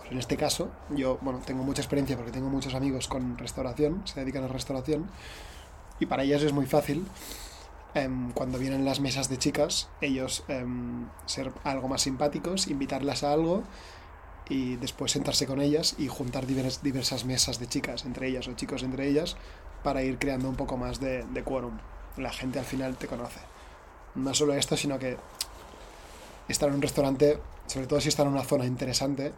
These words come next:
eh, va a generar mucho interés porque la gente normalmente quiere conseguir una mesa. Pero lo que quiero decir es esto,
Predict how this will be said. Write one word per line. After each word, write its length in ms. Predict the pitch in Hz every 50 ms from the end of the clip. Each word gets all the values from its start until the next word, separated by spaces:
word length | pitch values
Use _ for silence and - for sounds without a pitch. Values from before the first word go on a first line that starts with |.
| -
eh, 200 | 151 139 131 123
va 260 | 120 123 127 127 127
a 60 | 127 123
generar 360 | - 135 131 127 131 127 127
mucho 280 | 135 139 139 131 -
interés 300 | 139 135 139 131 131 131
porque 240 | - - 139 - 131
la 60 | 127
gente 300 | 117 - 131 127 120 131
normalmente 340 | 127 131 123 127 123 127 127
quiere 180 | - 143 123 120
conseguir 300 | - 123 110 - 127 123
una 140 | 120 120 120
mesa. 240 | 139 135 - - - - - - - - - - - - - - - - - - - - - - - - - - - - - -
Pero 140 | - 143 147
lo 40 | 143
que 60 | 139
quiero 160 | 160 190 208
decir 240 | 190 170 - 190 185
es 120 | 170 143
esto, 240 | 131 127 - - -